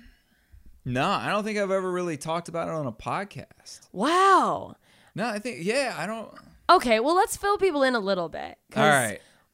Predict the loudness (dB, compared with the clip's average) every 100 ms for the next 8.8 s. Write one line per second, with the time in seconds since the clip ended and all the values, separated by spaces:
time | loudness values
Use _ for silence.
0 | _ _ _ -10 0 6 6 6 -2 -2
1 | 4 4 4 0 4 4 6 6 6 4
2 | 2 2 2 0 0 -2 -2 -6 -8 -4
3 | 0 0 0 -2 -4 -4 -2 -2 -4 -2
4 | 0 0 -2 -4 -6 -6 -2 0 2 0
5 | 0 0 0 -2 -4 -4 -10 -18 -6 -2
6 | -2 -6 0 6 6 6 -2 -2 0 4
7 | 4 2 0 -2 -4 -8 -6 -8 -8 -6
8 | -4 -4 -8 -6 -2 0 0 -6